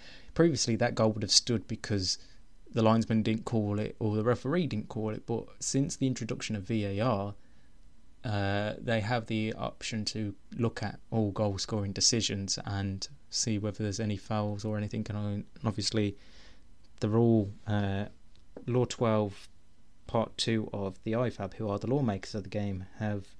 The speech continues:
deemed that he had control on the ball, even if it was just a bit of his hand on it, and that's why a free kick was awarded to,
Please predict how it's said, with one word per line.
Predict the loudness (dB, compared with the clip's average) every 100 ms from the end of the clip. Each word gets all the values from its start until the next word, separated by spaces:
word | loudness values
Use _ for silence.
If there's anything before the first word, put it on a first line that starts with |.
| -16 -16 -16 -6
deemed | -2 0 0
that | -4 -6
he | -4 -2
had | 0 -2 -4
control | -6 -4 -2 -2 -2 -6 -14 -18 -18 -18 -4
on | 0 2
the |
ball, | 0 -2
even | -2 -2 -4
if | -4
it | -8
was | -8 -8
just | -8 -8 -10
a | -12 -16 -18 -18 -14 -6
bit | -6
of | -4
his | -6 -4
hand | -2 -2 -2
on | -4
it, | -6 -10 -10
and | -6 -4 -4
that's | -4 -4 -4
why | -4 -4 -6
a |
free | -4 -4 -4
kick | -6 -10 -6
was | -6 -4
awarded | -6 -2 0 0 -2 -6
to, | -2 -2